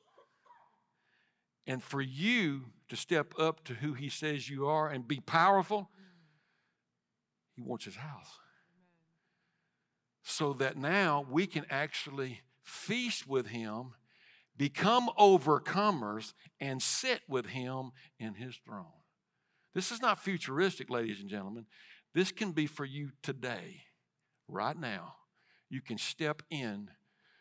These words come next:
to his presence, receive him, and through you, the fruit of his spirit begin to manifest, and the gifts of his spirit begins to operate. And now Jesus is doing what Jesus loves doing. That's why he said it,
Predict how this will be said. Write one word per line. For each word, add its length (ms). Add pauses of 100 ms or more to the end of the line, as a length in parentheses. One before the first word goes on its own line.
(280)
to 100
his 200
presence, 800 (480)
receive 720
him, 400 (300)
and 220
through 460
you, 520 (560)
the 80
fruit 340
of 100
his 140
spirit 380
begin 320
to 80
manifest, 720 (260)
and 160
the 100
gifts 320
of 100
his 140
spirit 340
begins 340
to 100
operate. 600 (1000)
And 200
now 240
Jesus 680
is 100
doing 280
what 180
Jesus 440
loves 260
doing. 340 (440)
That's 200
why 180
he 80
said 300
it, 120